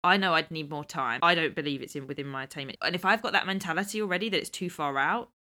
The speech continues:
then what's gonna get me up in the morning? Not that. I'm not going to want to do it. You have got to make sure that it's enough to challenge you, but not so far out that it puts you off, and that you've already convinced yourself you can't do it.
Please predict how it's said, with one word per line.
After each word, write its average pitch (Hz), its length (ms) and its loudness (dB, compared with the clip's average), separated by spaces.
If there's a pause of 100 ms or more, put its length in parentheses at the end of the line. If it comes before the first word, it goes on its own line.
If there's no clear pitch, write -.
then 160 360 -2
what's 170 340 -6
gonna 233 160 -2
get 226 180 -6
me 226 140 -4
up 240 100 -8
in 254 80 -8
the 233 60 -4
morning? 143 400 -6 (120)
Not 233 200 -8
that. 214 320 -4 (120)
I'm 160 80 -8
not 226 240 -2
going 202 260 -6
to 196 100 -8
want 202 260 -6
to - 80 -18
do 190 220 -8
it. - 180 -14 (200)
You 185 120 -4
have 180 180 -4
got - 200 -6
to 247 80 -8
make 233 160 -4
sure 165 260 -4
that 156 200 -6
it's - 220 -4 (140)
enough 180 360 -4
to - 80 -8
challenge 165 480 -4
you, 165 300 -4 (180)
but - 120 -10
not 190 240 -2
so 170 180 -2
far 160 300 -4
out 147 160 0
that 151 100 -6
it - 140 -10
puts - 340 -8
you 147 140 -4
off, 139 200 -8 (120)
and 151 80 -6
that - 80 -4
you've - 180 -8
already 190 320 4
convinced 156 320 -8
yourself 143 380 -10
you 147 40 -8
can't 139 320 -10
do - 120 -16
it. - 120 -16